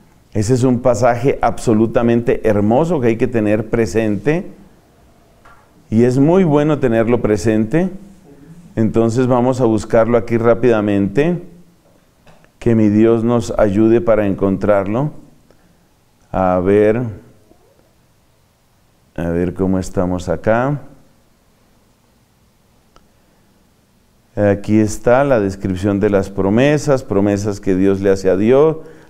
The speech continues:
Dios le hace a su pueblo. Sí, señores, así es, gracias a Dios. Capítulo treinta y uno.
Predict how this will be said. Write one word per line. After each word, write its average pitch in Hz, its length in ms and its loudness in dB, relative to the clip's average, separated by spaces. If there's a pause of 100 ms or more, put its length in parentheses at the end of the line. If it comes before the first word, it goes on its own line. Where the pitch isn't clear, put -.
Dios 107 320 0
le 107 100 2
hace 107 220 0
a - 20 -6
su 95 240 -4
pueblo. 143 680 0 (1000)
Sí, 170 240 0
señores, 110 560 2
así 120 280 2
es, 123 160 4
gracias 117 460 -2
a 107 80 4
Dios. 131 460 2 (420)
Capítulo 131 560 0
treinta 180 420 0
y 180 120 2
uno. 135 340 0